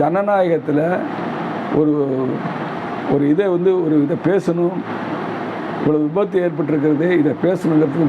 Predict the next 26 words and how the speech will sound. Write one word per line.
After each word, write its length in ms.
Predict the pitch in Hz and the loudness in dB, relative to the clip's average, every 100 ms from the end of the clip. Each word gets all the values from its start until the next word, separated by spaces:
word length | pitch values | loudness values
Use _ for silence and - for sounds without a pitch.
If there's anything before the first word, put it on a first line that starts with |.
| 151 | 4
முடியாதுன்னு 480 | 190 202 190 175 170 | 4 2 2 -2 -2
சொல்லி 160 | 160 151 | 0 0
சபாநாயகர் 600 | 151 185 180 165 156 - | 0 0 0 2 0 2
பேசுகின்றார் 560 | 175 180 165 156 151 - | 0 2 0 2 2 2
சொன்னா 220 | 147 185 165 113 - - - - - - - - - - | 2 4 2 -2 -6 -6 -6 -6 -6 -6 -6 -6 -4 0
இவங்களால 440 | 127 147 151 190 247 | 2 2 2 2 0
என்ன 140 | 202 226 | 0 0
முடியும் 360 | 196 196 190 165 98 - - - - 165 | 0 2 2 0 -4 -8 -8 -8 -4 -2
அப்படின்னு 280 | 151 170 147 | -2 -2 0
சொல்லி 140 | 151 | 2
அலட்சியத்துக்கு 640 | 143 175 175 190 175 143 123 156 | 2 0 0 0 0 -2 -2 0
காரணமே 460 | 170 170 170 190 170 - - - 123 | 0 0 0 0 -2 -6 -8 -2 0
நம்ம 180 | 139 139 151 | 0 0 0
ஒற்றுமை 300 | 151 202 190 | 0 0 2
இல்லாததுக்கு 440 | 170 160 139 143 | 2 2 0 0
தான் 160 | 156 147 | 2 2
இது 100 | 135 131 | 2 2
ஒரு 100 | 123 | 2
முதல், 240 | 131 170 - | 2 0 0
முதல் 260 | 147 190 170 | 0 0 0
காரணம்னு 380 | 151 147 151 147 | 0 2 0 0
சொல்றேன் 260 | 123 117 - | 0 0 0
நான். 160 | - - - - - - - - - - - - | -2 -6 -8 -8 -8 -8 -6 -6 -6 -8 -4 -2
ஏன்னா 120 | 120 90 85 85 - - - 120 | 0 -2 -6 -6 -6 -6 -2 2
இன்னைக்கு 360 | 151 147 147 180 165 - - - - - - - - - - - 120 | 2 2 0 0 -2 -6 -8 -8 -8 -8 -8 -6 -6 -8 -8 -2 0
நாம, 240 | 143 143 | 0 0